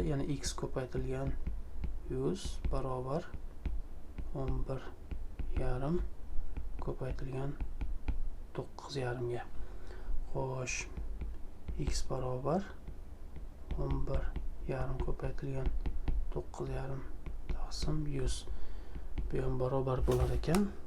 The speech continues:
Hozir o'n bir yarim. Demak, bir nol to'qqiz. Demak, biza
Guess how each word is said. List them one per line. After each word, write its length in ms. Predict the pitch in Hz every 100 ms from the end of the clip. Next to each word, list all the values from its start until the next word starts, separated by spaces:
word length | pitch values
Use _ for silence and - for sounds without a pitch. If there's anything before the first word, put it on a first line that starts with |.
| -
Hozir 440 | 147 131 - - -
o'n 260 | - - -
bir 120 | - - -
yarim. 320 | - 156 165 - - - - - - - - - - - - - - - - - - - - - - - - - - - - - - - - - - - - -
Demak, 360 | 139 143 - - - - - - - - - - - - - - - - - - -
bir 140 | 143 147 160 - - - - - - 139
nol 140 | 131 - 135
to'qqiz. 460 | 123 - 139 120 - - - - - - - - - - - - - - - - -
Demak, 400 | 135 139 196 202 - - - - - - - - - - - -
biza 240 | 143 139